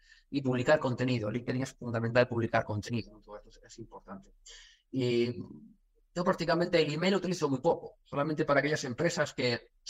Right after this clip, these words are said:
están acostumbradas al email, pues oye, ya el cliente es el que manda,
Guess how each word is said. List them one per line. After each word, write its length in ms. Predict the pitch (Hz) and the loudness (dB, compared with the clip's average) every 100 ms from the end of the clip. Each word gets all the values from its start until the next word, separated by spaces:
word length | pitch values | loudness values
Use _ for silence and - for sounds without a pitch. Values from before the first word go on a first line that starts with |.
| - _ _ | -18 _ _
están 180 | - | -2
acostumbradas 580 | 135 135 - 120 151 131 | -2 -2 -4 4 4 4
al 80 | 123 | 0
email, 280 | 135 180 160 | 0 0 0
pues 160 | - 143 | -2 -2
oye, 220 | 120 - | -2 -4
ya 280 | - 113 - _ - | -4 -4 -6 _ -12
el 120 | 120 | -6
cliente 240 | 135 131 | -4 -2
es 60 | 135 | -2
el 80 | 110 | 0
que 100 | 123 | 2
manda, 380 | 120 127 143 | 4 2 -2